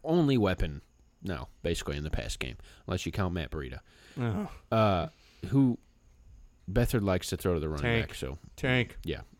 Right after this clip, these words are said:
Speaker 2: Tank.
Speaker 1: Throw this year away.
Speaker 2: Pick,
Speaker 1: Uh,
Speaker 2: just
Speaker 1: Philly
Speaker 2: throw
Speaker 1: Rivers
Speaker 2: Nick
Speaker 1: was good.
Speaker 2: Mullins in there.
Speaker 1: Philly Rivers was good. Melvin Gordon is a horse. He was awesome. Uh, yeah, I mean,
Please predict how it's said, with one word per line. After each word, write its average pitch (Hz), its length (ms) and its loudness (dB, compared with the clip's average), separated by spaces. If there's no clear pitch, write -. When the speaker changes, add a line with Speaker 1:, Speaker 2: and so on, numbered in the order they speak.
Speaker 2:
Tank. 147 320 4
Speaker 1:
Throw 98 180 2
this 82 200 -4
year 69 100 -4
away. 64 240 -6
Speaker 2:
Pick, 135 220 2
Speaker 1:
Uh, 98 160 2
Speaker 2:
just 123 100 -4
Speaker 1:
Philly 135 200 6
Speaker 2:
throw 120 100 6
Speaker 1:
Rivers 123 240 6
Speaker 2:
Nick - 60 2
Speaker 1:
was 120 80 0
good. 123 80 0
Speaker 2:
Mullins 110 320 4
in 104 100 -2
there. 101 180 -2
Speaker 1:
Philly 110 200 4
Rivers 98 300 2
was 90 100 -6
good. 85 220 0
Melvin 90 280 0
Gordon 82 400 -2
is 76 460 -6
a 85 80 -6
horse. 78 520 -6
He 87 160 -4
was 78 180 -6
awesome. 76 480 -6
Uh, 67 240 -6
yeah, 78 120 -10
I 67 40 -10
mean, 62 180 -12